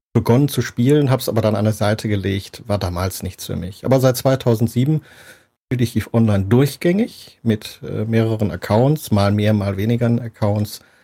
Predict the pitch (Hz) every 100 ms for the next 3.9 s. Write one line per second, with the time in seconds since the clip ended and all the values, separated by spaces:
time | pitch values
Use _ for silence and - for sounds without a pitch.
0 | _ _ _ _ _ 104 101 98 98 -
1 | 104 104 101 - - 143 113 101 107 -
2 | _ _ - - 135 135 123 98 - 85
3 | - - - 120 120 135 127 123 -